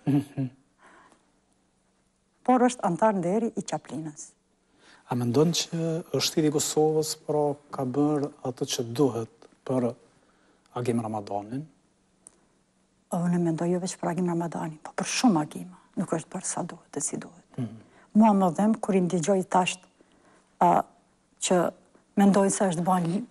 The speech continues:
Speaker 2: mjaft për luftën,
Speaker 1: Mhm.
Speaker 2: mjaft u fol për luftën. Edhe unë jam dakord që gjeneratat e reja duhet të rriten me atë që lufta është kry dhe duhet të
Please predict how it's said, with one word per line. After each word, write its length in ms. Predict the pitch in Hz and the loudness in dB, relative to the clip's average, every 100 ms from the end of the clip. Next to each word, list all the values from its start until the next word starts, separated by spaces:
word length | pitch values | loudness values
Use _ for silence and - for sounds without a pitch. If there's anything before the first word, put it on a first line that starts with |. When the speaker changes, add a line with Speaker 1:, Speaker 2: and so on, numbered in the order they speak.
| - | -8
Speaker 2:
mjaft 500 | 165 175 208 - - - | 0 4 4 2 -12 -10
për 200 | 156 156 | -6 -2
luftën, 340 | 165 - - | -2 -4 -6
Speaker 1:
Mhm. 80 | 160 | 2
Speaker 2:
mjaft 240 | 220 226 202 | 2 2 -4
u 40 | |
fol 180 | - 180 | -4 -4
për 220 | - 170 | -4 -6
luftën. 400 | 165 - - - _ _ _ _ _ - | -6 -10 -14 -16 _ _ _ _ _ -2
Edhe 100 | 208 | 6
unë 100 | 262 | 8
jam 140 | 254 185 | 8 6
dakord 360 | 170 - 175 - | 0 -2 -6 -6
që 120 | 175 | -8
gjeneratat 540 | 180 170 175 196 202 | -6 0 0 0 -4
e 60 | 170 | -6
reja 280 | 160 165 208 _ _ - _ - | -6 -8 -10 _ _ -20 _ 0
duhet 280 | 262 269 | 2 2
të 100 | - 185 | 0 0
rriten 440 | 190 - 190 180 | 0 -2 -6 -2
me 100 | 202 | 0
atë 380 | - 196 - 151 - _ _ _ _ _ | 0 -2 -2 -4 -4 _ _ _ _ _
që 220 | - 156 | -6 -4
lufta 260 | 160 185 214 | -4 -4 -4
është 160 | 202 - | -4 -6
kry 180 | - 220 | 0 0
dhe 100 | 165 | 0
duhet 180 | 143 196 | -4 -6
të 100 | - | -4